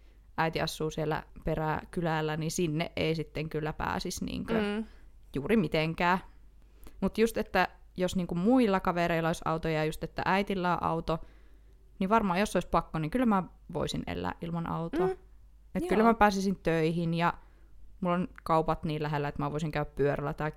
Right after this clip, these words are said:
Speaker 1: kävellen.
Speaker 2: Mm.
Speaker 1: Että
Speaker 2: Et periaatteessa vois olla niinku mahdollista.
Speaker 1: Joo, en mä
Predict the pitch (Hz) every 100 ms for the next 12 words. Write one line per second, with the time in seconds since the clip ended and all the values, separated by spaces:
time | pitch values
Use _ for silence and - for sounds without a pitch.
0 | - 143 147 147 151 151 160 - - -
1 | 262 302 311 - - - - - - 190
2 | - 202 208 - - 254 214 196 - 208
3 | 226 220 208 202 208 202 196 190 202 -
4 | - 202 - 220 - 220 - - - 262
5 | 180 165 - - - - 226 190